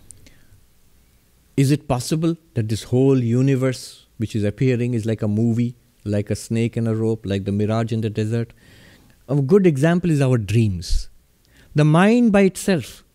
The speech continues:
when we fall asleep, the mind by itself can project an entire world. There are people and places and activities and good and bad,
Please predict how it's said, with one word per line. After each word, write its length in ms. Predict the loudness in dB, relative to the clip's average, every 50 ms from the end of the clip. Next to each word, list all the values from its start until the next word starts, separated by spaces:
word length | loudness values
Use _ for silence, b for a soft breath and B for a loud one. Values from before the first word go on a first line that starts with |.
| _ _ _ _ _ _ _ _ _
when 140 | -2 0 2
we 80 | 2 2
fall 260 | 2 2 2 2 2
asleep, 420 | 2 0 -2 -2 -2 -2 -2 -4 -10 -6
the 100 | -4 -2
mind 400 | 0 2 2 4 4 4 4 2
by 80 | 2 0
itself 400 | 0 -2 -4 -4 -4 -4 -4 -4
can 160 | -4 -4 -2
project 380 | -2 -2 -2 -2 -4 -4 -4 -4
an 100 | -2 0
entire 1040 | 0 0 0 0 0 -2 0 0 0 0 0 2 2 2 2 2 2 2 0 0 -2 -2 -4 -4 -2
world. 460 | 0 0 2 2 2 0 -2 -6 -10 b b b b b b b b b b b b b b -2
There 160 | 2 2 4 4
are 60 | 2 2
people 500 | 2 2 2 2 2 2 0 0 2 0
and 200 | -2 -4 -4 -2
places 520 | 0 0 0 0 0 -2 -4 -4 -4 -4
and 120 | -2 -2
activities 540 | -2 -2 -2 -2 -2 -2 -2 -2 -2 -2 -2
and 180 | -2 -2 -2 0
good 320 | 2 4 4 4 2 -2 -4
and 280 | -4 -2 -2 -2 -2 0
bad, 320 | 0 0 0 0 -2 -4